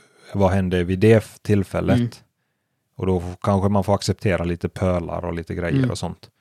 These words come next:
Speaker 2: Men hur
Speaker 1: Eh,
Speaker 2: tänker man
Speaker 1: men
Speaker 2: som,
Speaker 1: sen har
Speaker 2: som
Speaker 1: du
Speaker 2: i
Speaker 1: ju
Speaker 2: Göteborg, speciellt i innerstan här där man har, eh, älven inte så långt bort? Att, eh, det måste väl också styra någonstans vattennivån innan det börjar backa upp i, i dagvatten.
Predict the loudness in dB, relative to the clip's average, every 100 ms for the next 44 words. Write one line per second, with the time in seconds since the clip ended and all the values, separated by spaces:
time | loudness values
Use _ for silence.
0 | _ _ _ -20 -18 -2 4 4 6 4
1 | 4 2 4 4 6 4 4 4 4 6
2 | 6 6 4 2 2 4 6 6 6 4
3 | 2 0 0 2 2 2 0 0 0 2
4 | 2 0 0 0 0 -2 -2 -4 -8 -12
5 | _ _ _ _ _ _ 2 2 2 0
6 | 0 -2 0 0 0 -2 -4 -16 _ _
7 | _ _ -4 -4 -4 -2 0 2 2 0
8 | 0 -2 -4 -4 -6 -8 -10 -12 -2 2
9 | 4 2 2 0 0 -2 -2 2 4 2
10 | 0 -2 -2 -4 -4 -4 -4 -2 0 0
11 | 2 0 0 -2 -2 -4 -2 -4 -6 _
12 | -4 -2 -2 -2 -4 -4 -4 -2 -2 -2
13 | -6 -8 -6 -6